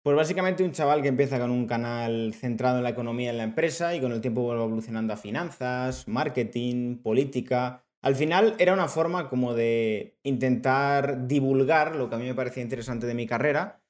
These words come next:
eh, de una forma atractiva, que por entonces era bastante raro, porque por entonces YouTube estaba muy centrado en juegos, entretenimiento y demás, y no había mucha divulgación realmente, había poca cosa. Y básicamente empieza como eso.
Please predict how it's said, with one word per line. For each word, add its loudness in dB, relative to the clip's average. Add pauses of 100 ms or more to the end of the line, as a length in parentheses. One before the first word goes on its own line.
(520)
eh, 6
de 2
una 2
forma 2
atractiva, 0
que 2
por 4
entonces 0
era 4
bastante -2
raro, 0
porque 0
por 0
entonces -2
YouTube -4
estaba -6
muy -4
centrado -2
en -4 (300)
juegos, 4
entretenimiento -2
y 4
demás, -2 (200)
y -2
no 4
había 8
mucha 0
divulgación -2
realmente, -4
había -2
poca -8
cosa. -8 (640)
Y 6
básicamente 4
empieza 2
como 2
eso. -4